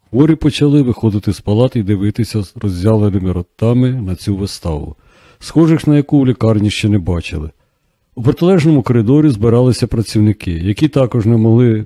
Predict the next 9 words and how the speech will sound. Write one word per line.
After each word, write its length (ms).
пропустити 680
подібний 480
цирк. 340
Вичерпавши 640
всі 200
можливості 720
вирішити 580
справу 360
мирно, 500